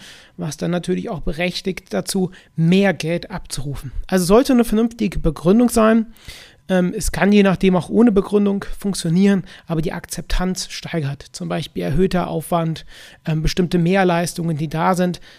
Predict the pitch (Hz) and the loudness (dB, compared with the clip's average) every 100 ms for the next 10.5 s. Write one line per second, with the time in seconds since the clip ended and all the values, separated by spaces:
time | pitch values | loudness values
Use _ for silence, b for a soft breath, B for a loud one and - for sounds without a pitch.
0 | B - 170 170 160 175 175 160 156 160 | B -6 -2 -2 -2 -2 -2 -2 -2 -2
1 | 160 156 156 247 254 220 - 160 170 160 | -2 -2 -2 -2 -2 -4 -4 -8 -6 -8
2 | 165 190 226 185 170 165 190 196 190 190 | -6 -4 -4 -2 -2 0 0 2 0 -2
3 | - B B B _ 165 156 156 - 165 | -4 B B B _ -4 -2 -2 0 0
4 | 160 151 b b b b - 160 156 151 | 0 -4 b b b b -10 -6 -4 -4
5 | 143 - - 156 - - - - - 160 | -6 -12 -14 -16 -16 -20 -20 -8 -4 -2
6 | 165 151 151 135 135 143 143 226 151 - | -2 -2 -4 -6 -4 -6 -6 -10 -12 -14
7 | B B B 160 147 - - 165 208 240 | B B B 0 0 -4 -4 2 4 6
8 | 233 208 202 190 - - 180 - 170 262 | 4 4 2 0 -6 -4 0 2 2 0
9 | - 214 220 - 196 190 185 175 170 160 | 0 -2 -2 0 0 0 -2 -2 -2 -4
10 | 151 214 247 233 | -2 0 0 0